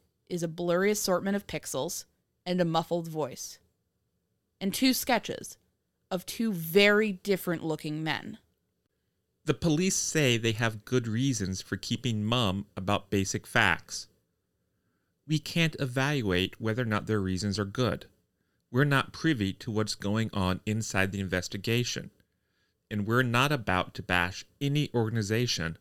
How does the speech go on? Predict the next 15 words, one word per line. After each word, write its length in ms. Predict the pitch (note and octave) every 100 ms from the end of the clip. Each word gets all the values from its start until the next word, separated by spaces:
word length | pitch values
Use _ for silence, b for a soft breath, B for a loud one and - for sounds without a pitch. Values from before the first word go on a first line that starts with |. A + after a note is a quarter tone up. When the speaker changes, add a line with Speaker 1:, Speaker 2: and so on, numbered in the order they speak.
| _ -
Speaker 2:
without 320 | G#2 A2+ G#2+
knowing 400 | G2+ F#2 F#2 F#2+ _
all 240 | G#2 F#2 F#2+
the 160 | F#2+
facts. 640 | - A2+ F#2 - - - - _ _ _ _ _
Speaker 1:
We 220 | A#3 C4+
can, 580 | C4 - D4 D4+ D#4 C4
however, 580 | G#3 F#3 F3 E3 D#3+ -
evaluate 720 | F3 F3 F3+ F#3 F3 D#3 D3+ -
how 300 | - G#3+ A#3
the 100 | C#4
police 520 | - G#3 E3 E3 -
have 220 | E3 F3
conveyed 640 | G#3 F#3+ E3+ F#3+ F#3+ F#3 F#3+
information 840 | F#3+ F#3 F3 D#3+ D3 - A#2 D#2